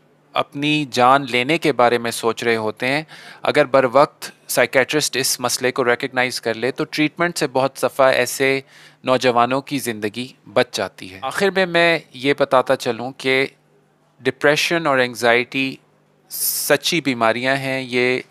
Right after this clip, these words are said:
जेनेटिक बेसिस रखती हैं, ये खाली किसी की बदआमालियों और इबादत की कमी की वजह से नहीं होती हैं अमूमन, और इनको पहचानना और इनकी बर वक्त ट्रीटमेंट करना निहायत अहम है और बहुत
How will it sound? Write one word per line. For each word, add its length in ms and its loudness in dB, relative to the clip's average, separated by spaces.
जेनेटिक 540 0
बेसिस 440 -2
रखती 320 -4
हैं, 300 -2
ये 120 4
खाली 400 4
किसी 300 -6
की 160 -4
बदआमालियों 920 2
और 180 2
इबादत 420 2
की 120 -10
कमी 300 -4
की 140 -10
वजह 260 0
से 180 -6
नहीं 300 -4
होती 280 -4
हैं 160 -2
अमूमन, 440 -2
और 140 6
इनको 400 0
पहचानना 640 2
और 140 4
इनकी 280 -6
बर 220 2
वक्त 220 2
ट्रीटमेंट 480 -2
करना 360 0
निहायत 760 0
अहम 300 0
है 220 0
और 120 4
बहुत 320 -2